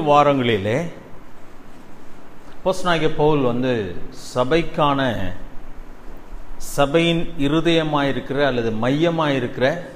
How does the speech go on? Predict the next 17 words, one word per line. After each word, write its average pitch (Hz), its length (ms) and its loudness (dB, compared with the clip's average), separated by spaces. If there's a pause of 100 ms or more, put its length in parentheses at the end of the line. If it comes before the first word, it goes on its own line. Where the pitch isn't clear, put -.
(1300)
ஊழியம் 160 460 6
என்ன 131 240 2
என்பதையும் 117 560 -2 (2500)
செய்தி 180 360 12 (120)
என்ன 139 180 4
என்பதையும் 117 540 0 (1080)
அங்கே 110 220 0 (140)
இந்த 101 200 0 (160)
பதினைந்து, 139 540 4 (720)
பதினாறு 139 440 4
வசனங்களிலே 113 640 -2 (500)
குறிப்பிட்டார். 120 520 0
அதை 120 120 -2
நாம் 101 220 -2
கடந்த 113 240 0
வாரங்களிலே 107 520 0
பார்த்தோம். 95 400 -4